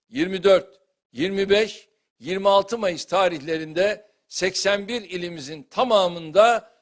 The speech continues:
sokağa çıkma kısıtlaması uygulanacaktır. İnşallah bayramdan sonra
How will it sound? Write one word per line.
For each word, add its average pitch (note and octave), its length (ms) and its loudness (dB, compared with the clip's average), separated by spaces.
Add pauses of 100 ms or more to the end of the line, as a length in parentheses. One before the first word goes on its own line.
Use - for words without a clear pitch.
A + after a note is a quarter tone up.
sokağa F3+ 640 0
çıkma F3 480 -8
kısıtlaması G3 1000 0 (300)
uygulanacaktır. C3+ 920 -10 (680)
İnşallah F3+ 640 -2 (500)
bayramdan A3 580 4
sonra F#3+ 540 4